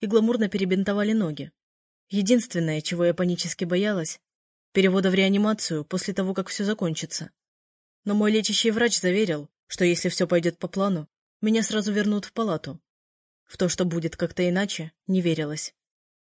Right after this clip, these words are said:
Доктора, сестринский персонал, санитарки и я сама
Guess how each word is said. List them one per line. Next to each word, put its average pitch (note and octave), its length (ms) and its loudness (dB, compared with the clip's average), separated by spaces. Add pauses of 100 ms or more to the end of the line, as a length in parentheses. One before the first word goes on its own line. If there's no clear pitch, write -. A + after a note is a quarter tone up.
(140)
Доктора, F#3 440 0
сестринский F3+ 560 -2
персонал, E3+ 600 -4 (260)
санитарки F3+ 720 -2 (440)
и G3 60 -4
я G3+ 200 0
сама G3 400 -2